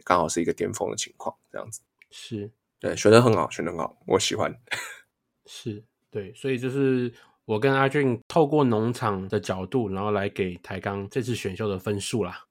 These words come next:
Speaker 2: OK，好，那接下来我们一样，我们都要按照顺位聊到了这个富邦悍将。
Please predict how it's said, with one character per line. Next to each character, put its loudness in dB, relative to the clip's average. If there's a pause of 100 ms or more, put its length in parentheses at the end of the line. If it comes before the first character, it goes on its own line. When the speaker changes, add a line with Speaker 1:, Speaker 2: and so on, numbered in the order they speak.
(120)
Speaker 2:
OK， -2 (480)
好， -2 (520)
那 4 (100)
接 2
下 8
来 8
我 4
们 2
一 -2
样， 2
我 -
们 -6
都 -2
要 2
按 -2
照 0
顺 -2
位 0
聊 -2
到 0
了 -4
这 -10
个 -8
富 -4
邦 0
悍 -6
将。 -6